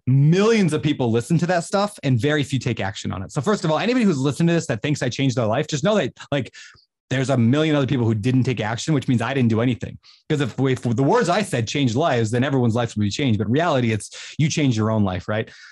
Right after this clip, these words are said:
Uh, so I keep that in mind to kinda keep, one, to keep the ego in check. Like, it's not me, it's, um, you know, people like to flatter. Uh,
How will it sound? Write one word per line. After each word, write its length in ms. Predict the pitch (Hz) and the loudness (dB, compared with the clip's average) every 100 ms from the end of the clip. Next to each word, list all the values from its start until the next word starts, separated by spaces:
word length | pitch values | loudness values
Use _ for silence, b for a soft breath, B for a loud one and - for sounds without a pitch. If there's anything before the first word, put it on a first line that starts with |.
| B | B
Uh, 180 | 135 127 | -2 0
so 100 | 160 | 0
I 60 | - | -2
keep 160 | - | -2
that 120 | 185 165 | 0 2
in 80 | |
mind 220 | 127 131 127 | 2 2 0
to 40 | |
kinda 160 | 135 120 | 0 -2
keep, 260 | - 117 - | -2 -4 -2
one, 260 | 131 151 | 0 2
to 80 | 123 | 2
keep 140 | 127 | -2
the 140 | 104 120 | -2 0
ego 200 | 120 104 | 0 0
in 80 | 98 | 0
check. 300 | - 107 - | -2 -4 -4
Like, 100 | 104 | -6
it's 140 | - | -2
not 180 | 135 - | -2 0
me, 240 | 127 110 | 0 0
it's, 240 | 101 - - B B 110 | -2 -6 -14 B B -8
um, 500 | 120 117 107 101 95 - b b - | -2 0 2 2 0 -4 b b -4
you 140 | 135 | -2
know, 180 | 113 107 | 0 -2
people 240 | - 131 | -2 -2
like 120 | 117 107 | -2 -2
to 60 | |
flatter. 480 | - 117 110 98 87 - | -4 -2 -2 -2 -4 -6
Uh, 540 | 120 113 110 107 107 | -2 -2 0 0 -2